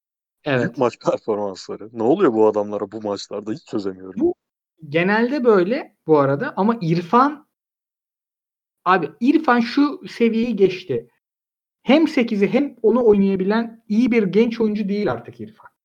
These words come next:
Speaker 2: Evet.
Speaker 1: İrfan harika bir sekiz numara. Karşısında da Atiba ile Joseph gibi, yanlış anlamasın Beşiktaşlı arkadaşlar, iyi anlamda söylüyorum. Abi işin tam orospusu iki tane orta saha var.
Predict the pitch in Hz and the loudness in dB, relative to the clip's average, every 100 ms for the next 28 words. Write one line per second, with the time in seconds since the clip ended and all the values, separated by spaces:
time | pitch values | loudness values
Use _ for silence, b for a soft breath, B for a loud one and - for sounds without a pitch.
0 | _ _ _ _ _ - 95 - 285 247 | _ _ _ _ _ -10 -10 0 2 2
1 | 190 143 135 - 202 247 254 240 254 202 | -2 -2 -6 0 4 6 4 4 2 2
2 | 180 175 143 131 113 - - _ _ _ | 0 -2 -4 -4 -6 -10 -20 _ _ _
3 | _ _ _ _ _ _ _ - 156 160 | _ _ _ _ _ _ _ -2 0 2
4 | 202 208 226 285 247 - - - - 240 | 2 2 2 2 0 -2 -6 -8 -6 -4
5 | 226 233 220 185 214 226 220 185 180 233 | 0 2 4 4 4 2 0 -2 -2 -2
6 | - _ 156 151 170 170 170 202 196 175 | -4 _ -2 -2 -2 -6 -6 -6 -6 -8
7 | 143 143 139 135 139 127 131 131 131 208 | -10 -10 -8 -8 -8 -8 -6 -8 -8 -10
8 | 247 _ _ _ _ _ _ _ 160 180 | -14 _ _ _ _ _ _ _ 2 4
9 | 175 156 143 135 135 175 - 127 131 117 | 4 0 -4 -4 -2 -4 -4 -4 -4 -6
10 | 113 127 120 143 135 120 117 - - 131 | -10 -14 -10 -8 -6 -6 -8 -14 -14 -14
11 | - 131 120 113 113 127 117 131 110 107 | -8 -4 -4 -4 -4 -6 -2 -2 -2 -6